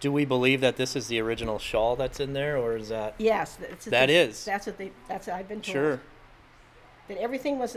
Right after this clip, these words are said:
Speaker 2: they said everything was in context.
Speaker 1: Look at that. There's, n-, I mean, there's no water damage to it. There's, I mean, there's a little
Speaker 2: No.
Speaker 1: stainage to it, but not,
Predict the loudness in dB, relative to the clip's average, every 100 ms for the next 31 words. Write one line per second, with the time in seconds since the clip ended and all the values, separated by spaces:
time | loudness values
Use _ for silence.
0 | -6 -8 -6 -6 -6 -4 -4 -4 -8 -10
1 | -12 -14 -14 -14 -16 -18 -20 -20 -20 -20
2 | -10 -6 -4 -4 -2 -2 0 -2 -4 -6
3 | -8 -8 -6 -2 -2 -4 -6 -10 -16 -12
4 | -8 -4 -2 0 4 4 4 2 2 2
5 | 0 -2 0 2 2 0 -4 -2 -2 -2
6 | -4 -2 0 -2 -2 -2 0 -4 -6 -4
7 | -4 -4 -4 0 2